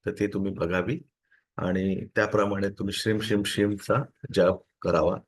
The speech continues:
ज्याने तुमची पैशाची अडचण किंवा पैशाशी संबंधित असलेले त्रास कमी होतील. आज कालाष्टमी, कालाष्टमीच्या सर्वांना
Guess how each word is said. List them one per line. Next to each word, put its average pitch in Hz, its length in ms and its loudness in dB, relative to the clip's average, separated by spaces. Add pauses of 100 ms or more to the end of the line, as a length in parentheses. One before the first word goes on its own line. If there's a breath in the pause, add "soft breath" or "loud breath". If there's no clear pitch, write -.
ज्याने 92 280 4
तुमची 92 340 -2 (400)
पैशाची 92 580 2 (200)
अडचण 92 440 2 (640)
किंवा 95 160 0
पैशाशी 95 380 2
संबंधित 87 400 2
असलेले 85 560 0
त्रास - 600 0 (160)
कमी 87 180 2
होतील. 92 380 -2 (2000)
आज 139 360 6 (120)
कालाष्टमी, 113 840 4 (140)
कालाष्टमीच्या 104 640 -4
सर्वांना 92 340 -8